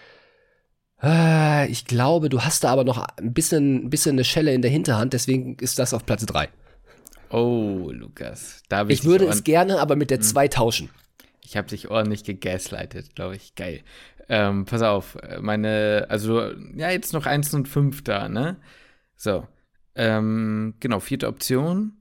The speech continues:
Speaker 2: Er oder sie tut so, also es, wir gehen jetzt von da, wieder davon aus, dass die Person noch Medizinstudierende, eine Medizinstudierende Person ist, ja, und sie, äh,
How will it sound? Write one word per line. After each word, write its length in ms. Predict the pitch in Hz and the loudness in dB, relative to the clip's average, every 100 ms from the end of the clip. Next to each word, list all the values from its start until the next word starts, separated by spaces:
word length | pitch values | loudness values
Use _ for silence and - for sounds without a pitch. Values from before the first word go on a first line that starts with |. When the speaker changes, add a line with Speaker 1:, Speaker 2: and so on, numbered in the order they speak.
| _ _ _ _ _ _ - | _ _ _ _ _ _ -4
Speaker 2:
Er 280 | 127 143 | 0 2
oder 180 | 131 120 | 4 2
sie 480 | 113 123 120 147 147 | 2 2 2 0 -4
tut 360 | - - 180 151 | -12 -8 -6 -4
so, 300 | 110 107 135 | -2 -2 -2
also 220 | 110 101 | -2 -2
es, 260 | 104 - - 76 - | -2 -6 -10 -14 -14
wir 160 | - | -10
gehen 180 | 107 117 | -4 -2
jetzt 180 | 117 - | -2 -2
von 120 | 113 | -2
da, 140 | 107 107 | 0 0
wieder 280 | 107 104 101 | 0 2 2
davon 300 | 101 117 92 | -2 -4 -2
aus, 220 | 107 - | -2 -2
dass 120 | 107 | -4
die 100 | 113 | -4
Person 480 | - 110 107 107 107 | 0 0 2 2 2
noch 200 | 101 - - | -2 -6 -8
Medizinstudierende, 1500 | 117 110 113 110 104 135 135 - 120 131 127 127 123 120 110 - | -4 -2 -2 -2 -4 -4 -4 -4 -4 -2 0 2 2 0 -2 -8
eine 200 | - 107 104 | -4 -4 -4
Medizinstudierende 760 | 110 101 - 120 - - 113 104 | -8 -8 -8 -8 -8 -10 -10 -8
Person 420 | 110 101 107 127 | -8 -6 -4 -4
ist, 300 | 143 196 - - - - - | -4 -6 -8 -20 -20 -20 -16
ja, 280 | - 98 147 147 - _ - | -8 -6 -8 -12 -20 _ -18
und 600 | - 120 117 117 117 - - | -4 0 0 0 -2 -4 -8
sie, 520 | 120 104 117 123 123 120 | -8 -6 -4 -2 -2 -4
äh, 440 | 113 113 110 110 | -2 0 0 -2